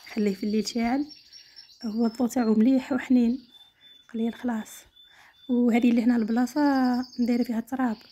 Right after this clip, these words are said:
آه، درت هذا اللوحة هذه اللي من هنايا طالعة شوية باه التراب ما يعديليش الجهة الأخرى من السلاكة. وبربي إن شاء الله دوك نحط لهم فيها شوية تاع الكالسيوم، شوية. أمم، وهذه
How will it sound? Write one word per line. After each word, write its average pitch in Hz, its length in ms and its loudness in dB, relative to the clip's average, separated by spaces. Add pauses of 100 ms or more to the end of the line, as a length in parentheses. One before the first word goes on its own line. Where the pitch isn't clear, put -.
(560)
آه، 233 140 2
درت 220 280 0
هذا 233 180 0
اللوحة 214 500 0
هذه 226 200 -4
اللي 226 140 2
من 226 120 2
هنايا 262 400 4 (120)
طالعة 233 280 -2
شوية 285 320 -2
باه 240 120 -2
التراب 254 300 -4
ما 240 60 4
يعديليش 233 440 -2
الجهة 220 280 -2
الأخرى 214 260 -6
من 214 60 2
السلاكة. 247 600 -2 (1080)
وبربي 226 280 -2
إن 247 60 0
شاء - 100 -4
الله 233 160 0
دوك 247 160 -4
نحط - 300 -10
لهم 214 160 -6
فيها 220 720 -4 (420)
شوية 226 260 -2
تاع 220 160 -4
الكالسيوم، 226 760 -2
شوية. 220 440 -4 (1200)
أمم، 214 800 0
وهذه 269 580 2